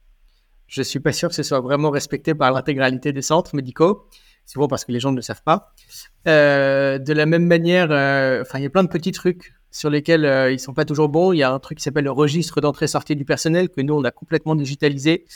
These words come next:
et que du coup, il est à jour automatiquement grâce à Sivan. Euh, et donc, euh, et donc, voilà, donc, cette partie juridique qu'on a directement intégrée, euh, est dans la partie administrateur.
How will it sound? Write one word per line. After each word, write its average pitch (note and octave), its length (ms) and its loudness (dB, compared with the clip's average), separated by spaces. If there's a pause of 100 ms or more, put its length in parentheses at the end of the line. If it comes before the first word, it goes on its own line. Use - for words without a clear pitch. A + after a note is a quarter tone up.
(200)
et C3+ 40 -10
que C#3 120 -6
du B2+ 120 -8
coup, E3+ 140 -2
il D3 100 2
est C3+ 60 2
à C3 100 2
jour C#3+ 300 -2
automatiquement D#3 800 0
grâce C#3+ 240 -4
à C#3 60 -6
Sivan. D#3+ 360 0 (600)
Euh, B2+ 580 0 (640)
et D#3 180 2
donc, E3+ 380 2
euh, D3+ 140 4
et D3+ 60 0
donc, E3 120 2
voilà, D#3+ 200 6
donc, C3+ 80 -8 (160)
cette A#3 200 4
partie F#3 260 0
juridique E3+ 460 0
qu'on D3+ 140 -2
a C3+ 80 -2
directement D3+ 480 0
intégrée, D3+ 500 2 (400)
euh, C3 640 -2 (120)
est F#3 100 6
dans F3 100 4
la D3 100 4
partie F3+ 260 -2
administrateur. D3 880 0